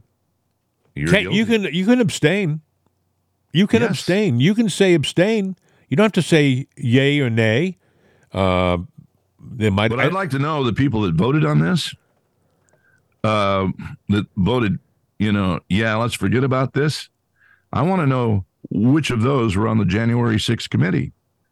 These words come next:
Speaker 1: because that means they knew damn, damn good and well what was going on,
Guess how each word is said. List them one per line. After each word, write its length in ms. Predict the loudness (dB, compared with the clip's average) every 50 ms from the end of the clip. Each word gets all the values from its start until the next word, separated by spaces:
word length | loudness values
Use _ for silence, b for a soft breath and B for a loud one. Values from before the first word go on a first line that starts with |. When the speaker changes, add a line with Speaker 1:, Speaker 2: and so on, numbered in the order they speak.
| b b b b b b
Speaker 1:
because 320 | -4 -2 0 0 0 0 0
that 160 | 0 0 2
means 600 | 0 0 0 0 0 2 2 0 0 -2 -4 -10 -18 _ _ _ _ _ _
they 140 | -2 0 0
knew 160 | 2 2 2
damn, 760 | 0 0 0 0 0 -2 0 0 0 0 -2 -2 -4 -8 -10 -10 -6 -2
damn 320 | -2 0 0 0 0 2 2
good 180 | 2 2 2
and 140 | 2 2 2
well 180 | 0 0 0 0
what 120 | -2 0
was 160 | -2 -2 -2
going 260 | -2 -2 0 0 0 0
on, 360 | 0 0 0 0 -2 -2